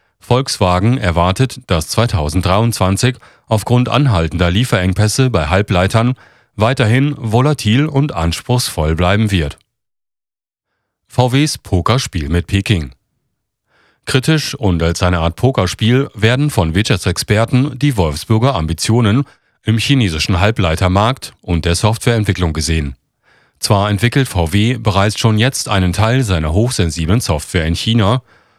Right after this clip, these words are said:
doch mit seinem Plan, ein milliardenschweres neues großes Software-Joint Venture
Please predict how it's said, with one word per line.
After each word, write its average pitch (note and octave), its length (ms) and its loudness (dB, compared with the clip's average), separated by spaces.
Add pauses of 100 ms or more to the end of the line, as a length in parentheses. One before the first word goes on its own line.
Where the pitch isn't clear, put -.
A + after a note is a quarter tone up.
(240)
doch G#2+ 200 2
mit B2 160 2
seinem A#2+ 240 0
Plan, C3 360 0
ein F2+ 260 0
milliardenschweres G2+ 1000 0
neues A#2 480 0
großes E2 360 -4
Software-Joint G2+ 800 -2
Venture G#2 440 0